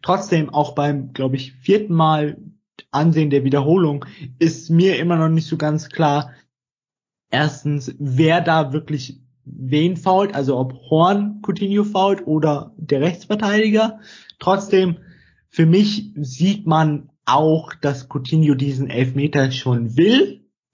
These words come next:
Er merkt den Kontakt und fällt dann hin. Und meiner Meinung nach wäre es auch schwer dann gewesen, da nicht hinzufallen, weil eben so viel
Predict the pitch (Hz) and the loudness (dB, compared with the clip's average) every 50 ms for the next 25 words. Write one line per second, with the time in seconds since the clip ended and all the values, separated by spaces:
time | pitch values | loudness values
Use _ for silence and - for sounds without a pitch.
0 | _ _ - 147 151 147 147 151 160 180 196 202 208 - - 185 175 165 - 160 | _ _ -2 0 0 2 2 2 2 2 0 0 -2 -2 -2 0 0 0 -2 -4
1 | 147 123 156 185 208 208 - - 143 151 131 - - 160 151 151 143 131 - 147 | -4 -2 0 -2 -2 -2 -6 -10 -10 -10 -8 -4 0 0 0 0 0 -2 -2 -2
2 | 131 131 127 127 135 175 208 240 254 - - - - - - - - _ _ _ | -2 -2 -4 -4 -2 -2 -2 -2 -4 -6 -12 -18 -20 -20 -20 -20 -20 _ _ _
3 | _ _ _ _ _ _ _ _ _ _ 147 156 165 165 165 165 160 - - - | _ _ _ _ _ _ _ _ _ _ 0 2 4 4 4 4 2 -2 -8 -18
4 | - _ _ _ _ _ _ _ _ _ 139 151 165 170 170 165 160 156 151 151 | -20 _ _ _ _ _ _ _ _ _ -2 0 2 2 2 4 4 2 2 2
5 | 156 156 131 127 156 160 156 156 131 135 - - - 151 151 147 139 139 135 131 | 0 0 0 -2 -2 -2 -2 -2 -6 -8 -8 -6 -4 -2 0 0 0 -2 -2 -6
6 | - - _ _ _ _ _ _ _ _ _ - 147 151 151 156 147 135 147 139 | -10 -18 _ _ _ _ _ _ _ _ _ -4 -2 0 0 0 0 -2 -4 -4
7 | 131 131 127 - _ - 143 135 135 131 107 - - _ - 151 165 202 208 208 | -6 -8 -12 -10 _ -2 0 0 0 0 -2 -6 -10 _ -2 0 2 2 2 0
8 | - - 160 151 143 127 - 147 131 - 143 143 143 147 151 156 143 - - - | 0 0 0 0 0 -2 -6 -8 -6 -2 0 0 2 2 0 -2 -4 -8 -12 -20
9 | - _ _ _ - 131 - 156 143 147 147 143 135 - 127 135 143 135 143 139 | -20 _ _ _ -14 -6 -2 0 2 2 2 0 0 -2 -2 -2 0 0 -2 -2
10 | 127 156 151 147 - - 160 151 139 135 131 - - | 0 -2 -2 -2 -4 -4 -2 0 2 0 0 -2 -6